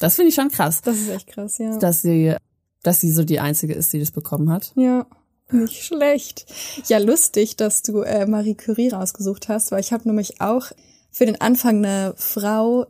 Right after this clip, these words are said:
Speaker 2: die in der Biologie einen sehr großen Fortschritt gebracht hat. Und zwar nämlich Rosalind Franklin. Und ich weiß nicht, ob dir der Name was sagt.
Speaker 1: Hm.
Speaker 2: Sagen dir die Namen James Watson und Francis Crick was?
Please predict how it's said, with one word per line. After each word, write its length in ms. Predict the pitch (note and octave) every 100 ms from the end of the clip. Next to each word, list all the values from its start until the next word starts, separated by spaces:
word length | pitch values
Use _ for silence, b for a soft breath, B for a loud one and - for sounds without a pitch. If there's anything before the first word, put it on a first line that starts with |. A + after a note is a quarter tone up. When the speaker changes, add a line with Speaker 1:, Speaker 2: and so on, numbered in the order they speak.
| - -
Speaker 2:
die 320 | G3+ G3+ G3
in 80 | G3+
der 100 | G3
Biologie 680 | F#3 G#3+ G3+ G3+ G#3 G#3+ G#3+
einen 360 | F#3 F#3 F#3 F#3
sehr 140 | G3+
großen 280 | G3 G3+ F#3
Fortschritt 640 | - G3 A3 - G#3+ - - _ _ _ _
gebracht 520 | G#3+ G3+ - F#3+ -
hat. 220 | A#3 C#4 B B B B -
Und 140 | C4
zwar 440 | - B3+ C4 C4+
nämlich 440 | C4+ A#3+ B3 B3+ B3
Rosalind 420 | B3 B3+ A#3+ A#3+
Franklin. 680 | - A3 D4+ - F#3+ G3+ B3+
Und 120 | G3
ich 140 | F#3
weiß 220 | G#3 G#3+ A3
nicht, 160 | -
ob 100 | G3
dir 100 | G3+
der 140 | G3 G3
Name 260 | G3+ G3
was 320 | F#3+ F#3 -
sagt. 680 | - F#3 F3+ G3 D4 - - - _ _ _ _ _ _
Speaker 1:
Hm. 400 | - G3 F#3+ F#3 - _ _
Speaker 2:
Sagen 360 | A#3+ A3+ A3+ A3+
dir 100 | G#3+
die 100 | G#3+
Namen 560 | A3 G#3 G#3 G#3+ A3 - _ -
James 360 | A3 G#3+ -
Watson 380 | G3 G3+ - C4
und 200 | - G3+ -
Francis 580 | - G#3+ G#3+ - G3+ -
Crick 360 | - G3 G#3 -
was? 460 | D4 F#4 - - -